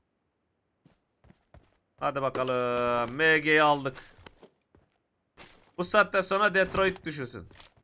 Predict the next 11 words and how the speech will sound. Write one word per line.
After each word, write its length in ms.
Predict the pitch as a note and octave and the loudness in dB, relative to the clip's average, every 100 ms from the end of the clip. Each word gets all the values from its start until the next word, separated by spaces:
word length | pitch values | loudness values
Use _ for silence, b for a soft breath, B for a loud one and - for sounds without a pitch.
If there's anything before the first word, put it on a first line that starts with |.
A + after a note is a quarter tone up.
| - | -2
Arkadaşlar 480 | D3 D#3 G#3+ G3+ F3+ | -2 0 -2 -2 -4
bunlar 260 | F#3+ G#3+ | 0 -2
tepede 340 | - F#3+ G#3 G#3 | -2 -4 -2 -2
savaşıyor 460 | G3+ G3+ F#3+ G#3+ | 0 0 0 -2
muhtemelen. 540 | F#3 - F#3+ F3+ G3+ G#3+ _ _ - - _ _ _ _ _ - | -4 -6 -4 -2 -4 -8 _ _ -20 -20 _ _ _ _ _ -12
Bir 100 | E3 | 0
dakika, 560 | A3+ A3+ A#3+ A3+ G3 E3+ | 0 2 4 6 4 2
burada 180 | G#3 | -2
da 120 | B3 G#3+ | -2 -2
fişek 340 | - A3 - | -4 -8 -4
var. 320 | C4 - - | -4 -4 -18